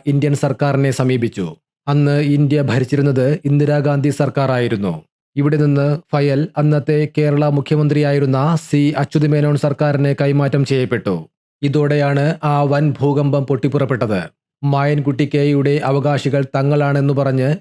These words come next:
രണ്ട് ശക്തമായ കുടുംബങ്ങൾ മുന്നോട്ട് വന്നു. കെ ഇ വംശവും അറക്കൽ കുടുംബവും. മായൻകുട്ടി കെ യുടെ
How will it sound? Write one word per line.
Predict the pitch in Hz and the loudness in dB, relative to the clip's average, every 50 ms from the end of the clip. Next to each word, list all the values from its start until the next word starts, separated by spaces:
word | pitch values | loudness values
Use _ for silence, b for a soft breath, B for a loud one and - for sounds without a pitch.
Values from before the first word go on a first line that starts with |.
| - 139 | -4 -4
രണ്ട് | 143 135 139 143 139 147 143 | -2 0 0 2 2 0 0
ശക്തമായ | 135 - 143 - - - 151 143 139 139 139 | 0 -2 -4 -2 -2 -2 0 0 2 0 0
കുടുംബങ്ങൾ | 131 139 139 139 131 139 135 131 135 135 | 0 0 0 0 0 2 2 2 0 0
മുന്നോട്ട് | 131 131 135 131 135 131 117 139 | 0 0 0 2 0 0 0 0
വന്നു. | 123 117 110 107 101 90 78 78 _ _ _ _ _ _ - | 0 0 0 0 -2 -2 -4 -8 _ _ _ _ _ _ -4
കെ | 151 151 143 | -2 0 2
ഇ | 143 147 147 | 2 2 2
വംശവും | 143 143 139 139 131 - 147 135 135 135 139 - | 2 0 0 -2 0 0 0 0 0 -2 -2 -2
അറക്കൽ | 143 139 139 135 - - 139 131 | -2 -2 -2 -2 0 -2 -2 0
കുടുംബവും. | - 135 127 120 113 107 98 92 87 82 _ _ _ _ _ _ _ _ | 0 0 0 0 0 0 -2 -2 -4 -10 _ _ _ _ _ _ _ _
മായൻകുട്ടി | 143 143 139 139 143 147 151 151 139 143 131 156 143 | -2 0 0 2 2 2 0 0 0 0 -2 -2 -2
കെ | - 151 | 0 0
യുടെ | 147 147 143 143 135 139 143 | 0 2 2 2 2 2 0